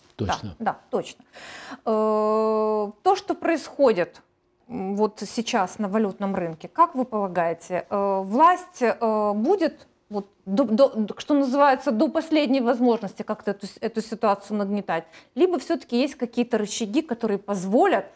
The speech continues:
Speaker 2: на эту ситуацию повлиять, и чтобы не было вот у людей паники?
Speaker 1: Нет, рычаги есть, но я просто продолжу то, что говорил Вячеслав, я просто приведу пример, что за те одну-две недели валютные спекулянты заработали больше, чем за целый год.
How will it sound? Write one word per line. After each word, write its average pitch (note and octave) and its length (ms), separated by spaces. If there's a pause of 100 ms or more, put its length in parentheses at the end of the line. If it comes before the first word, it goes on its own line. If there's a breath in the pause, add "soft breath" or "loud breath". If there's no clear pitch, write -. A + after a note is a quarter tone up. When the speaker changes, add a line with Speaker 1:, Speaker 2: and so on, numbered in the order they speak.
(140)
Speaker 2:
на G3+ 100
эту G3+ 140
ситуацию A3+ 580
повлиять, G#3 540 (240 loud breath)
и G#3 60
чтобы G3+ 280
не A#3 140
было C4 200
вот F#3 220
у G#3+ 60
людей F#3+ 280
паники? D#3+ 440 (180 loud breath)
Speaker 1:
Нет, B2+ 240 (100)
рычаги B2+ 380
есть, C#3+ 400
но A#2 140
я D3 160
просто C3 480 (300)
продолжу A#2 360
то, A2+ 140
что A2+ 140
говорил A2+ 240
Вячеслав, F#3+ 380
я C#3 80
просто - 260
приведу A2+ 260
пример, C#3 380 (420 loud breath)
что A#2+ 500 (180)
за A2 240
те - 440
одну-две A2 600
недели A2+ 560 (280 soft breath)
валютные B2 320
спекулянты B2+ 640
заработали A#2 520
больше, C#3+ 300
чем A#2+ 180
за A2+ 120
целый A#2+ 260
год. G2 240